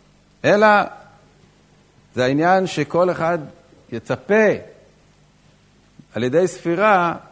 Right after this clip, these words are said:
לחג השבועות. השאלה היא למה מצפים? למה מצפים?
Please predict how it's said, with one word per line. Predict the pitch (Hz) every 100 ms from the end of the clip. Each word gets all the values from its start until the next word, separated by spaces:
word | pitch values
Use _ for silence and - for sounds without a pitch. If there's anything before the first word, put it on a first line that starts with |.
| -
לחג | 120 143 143
השבועות. | 143 131 104 87 - - -
השאלה | - 214
היא | 147
למה | 226 196 208
מצפים? | 208 185 - 117 82 - _ _ _ _ _
למה | 117 180 262
מצפים? | 262 165 - 92